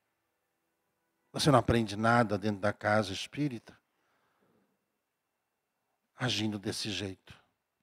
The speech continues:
O que queremos é ajudar cada um a vencer os males que estão em si mesmos.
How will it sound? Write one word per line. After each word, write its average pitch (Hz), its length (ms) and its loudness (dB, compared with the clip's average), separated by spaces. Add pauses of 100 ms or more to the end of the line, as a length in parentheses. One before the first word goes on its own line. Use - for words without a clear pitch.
(1900)
O - 40 -20
que 135 100 -12
queremos 113 880 0 (1600)
é 143 80 0
ajudar 143 460 4
cada 131 260 4
um 131 120 6
a 123 60 4
vencer 110 460 -2
os 101 140 -6
males 107 480 -2
que - 120 -10
estão 110 340 -4
em 107 80 -4
si - 260 -6
mesmos. 107 640 -8